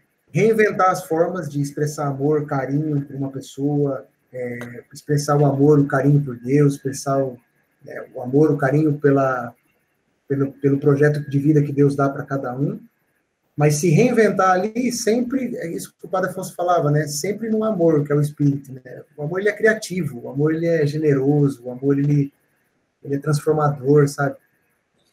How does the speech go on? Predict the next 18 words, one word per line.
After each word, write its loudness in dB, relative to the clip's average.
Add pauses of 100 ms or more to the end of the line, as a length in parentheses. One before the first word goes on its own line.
(220)
Então, -2
acho 0
que 4
é 6
muito 0
massa 2
isso, 2
e 0
saber 0
que -2
a 0
gente, -8 (120)
quando -6
sai 0
de -2
casa 0
de -6
novo, -4